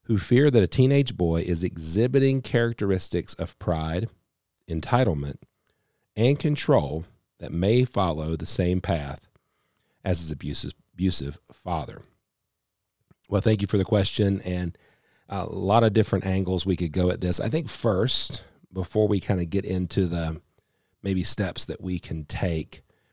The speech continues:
it, it might be helpful to talk about, um, causation versus, um, something that's contributing, contributive versus causative. Uh, there are some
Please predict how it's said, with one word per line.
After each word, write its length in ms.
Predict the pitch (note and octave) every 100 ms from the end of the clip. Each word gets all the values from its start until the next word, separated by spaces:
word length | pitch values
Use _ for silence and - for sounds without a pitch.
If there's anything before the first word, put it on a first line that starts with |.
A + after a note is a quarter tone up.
| _ _
it, 180 | G2+ -
it 100 | G2
might 260 | G2 F#2+
be 140 | F#2 F#2
helpful 480 | F#2+ - - E2
to 560 | D#2 - E2+ D#2 D#2 - _ _ _
talk 300 | - G#2+ F2
about, 500 | F2 F2 E2 E2 - - _ _ _ _ _ _
um, 400 | F2+ D2+ D2+ -
causation 760 | - G#2 F#2 G#2 G#2 - F#2+ F2
versus, 680 | F2 E2 - E2 D2+ - - -
um, 460 | D#2+ D#2 D#2 - - _ _
something 280 | - F2 F2
that's 160 | D#2+
contributing, 600 | - D#2+ - F#2 D#2 - -
contributive 720 | - D#2+ - G2+ F2+ F2+ D#2+ -
versus 520 | E2+ E2 - D#2 C#2+ - _
causative. 720 | - - F#2+ D#2+ - D2 C#2+ - _ _ _ _ _ _ -
Uh, 140 | F2+
there 220 | F2+ B2
are 180 | G2 A#2
some 380 | B2 G2+ F2+